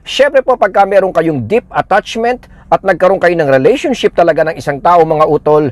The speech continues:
ay magiging katanungan po ito sa kahit kanino. Pag-uusapan po natin yan.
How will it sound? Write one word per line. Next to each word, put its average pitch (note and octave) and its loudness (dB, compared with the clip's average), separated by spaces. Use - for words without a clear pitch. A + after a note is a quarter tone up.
ay F3 2
magiging E3+ -2
katanungan D#3+ 0
po D#3 -4
ito D#3+ 2
sa - -2
kahit C4 0
kanino. E3 -2
Pag-uusapan F3+ -2
po E3+ -4
natin F#3+ -2
yan. A#2 -4